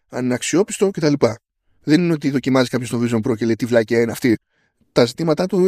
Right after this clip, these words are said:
έρχονται σε δεύτερο χρόνο. Ενώ στην περίπτωση της Siri, προέκυψε αυτές τις μέρες, κα-, κάποιος, κάποιος, ε, το ξεκίνησε για πλάκα στο Reddit. Και αρχίσανε και χώνανε και άλλοι και βάζανε τις εμπειρίες τους. Ρωτάγανε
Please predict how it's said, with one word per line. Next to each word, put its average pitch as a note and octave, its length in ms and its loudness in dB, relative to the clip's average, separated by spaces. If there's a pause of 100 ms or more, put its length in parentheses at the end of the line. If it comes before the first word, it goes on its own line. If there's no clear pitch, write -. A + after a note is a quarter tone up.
έρχονται F3 340 -2
σε E3+ 100 -2
δεύτερο D#3+ 280 2
χρόνο. G#2+ 280 -2 (1600)
Ενώ C3+ 160 -4
στην - 100 -4
περίπτωση E3+ 300 -2
της - 200 -6
Siri, C#3+ 220 4 (480)
προέκυψε D3+ 440 0
αυτές D#3 240 -2
τις D3 100 -4
μέρες, C#3 280 0 (120)
κα-, D3 200 -2
κάποιος, D3+ 360 0
κάποιος, - 300 0
ε, C#3 140 -8 (120)
το - 60 -18
ξεκίνησε C#3+ 360 -8
για B2+ 100 2
πλάκα C#3 240 0
στο - 180 -4
Reddit. A2+ 220 2 (1400)
Και - 100 -6
αρχίσανε C#3+ 340 -2
και B2+ 180 0
χώνανε G#2+ 680 -2
και A#2 180 0
άλλοι B2 180 2
και B2 100 -6
βάζανε A#2+ 380 0
τις G#2+ 340 -4
εμπειρίες A2+ 340 0
τους. D#3+ 220 -10
Ρωτάγανε D3+ 680 -2